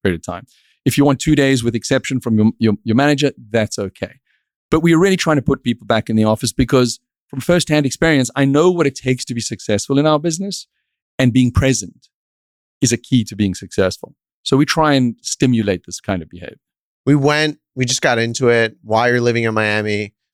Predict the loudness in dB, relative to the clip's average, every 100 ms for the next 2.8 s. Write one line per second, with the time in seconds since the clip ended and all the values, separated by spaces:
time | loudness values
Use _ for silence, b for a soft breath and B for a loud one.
0 | -4 -2 0 -2 0 -2 0 -2 -2 -2
1 | -2 0 0 0 -2 -2 -2 -4 -2 -2
2 | -2 -6 -2 -2 -2 -2 -2